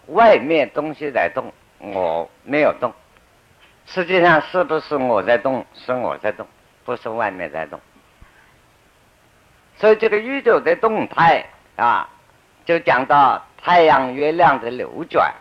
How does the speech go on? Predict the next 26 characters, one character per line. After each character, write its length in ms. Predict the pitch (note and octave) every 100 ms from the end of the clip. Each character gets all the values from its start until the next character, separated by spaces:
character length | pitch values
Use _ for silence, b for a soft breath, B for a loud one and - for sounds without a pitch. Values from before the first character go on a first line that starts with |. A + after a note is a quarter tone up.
| _ -
二 400 | G#3 G3+ B2 A2
用 320 | D#3+ D4 D#2+ -
无 160 | C3+
小 420 | A2 - - F2+ - F2+
位。 220 | F3+ G3+ - _ _ _ _ _ _ _ _ _ _ _ _ _ -
小 640 | - A#2+ B2+ D3 D#3 - _
就 120 | D3 B2+
是 140 | D#3
已 180 | C3 A2+
经 220 | C#3 D3
的 80 | C3
一 220 | G#2 C#3+
笔 260 | C3+ D#3+ D#3+
一 40 |
笔 160 | B2 A#2
这 100 | A2
个 140 | A2
小 260 | - D2+ F#2+
位， 180 | A#2 - b b _
没 200 | F#2 D3
有 120 | A3 D#3+
固 240 | C3+ F2+
定 220 | B2+ A2+
的 100 | G2
位 180 | F#2+
置。 60 | F#2+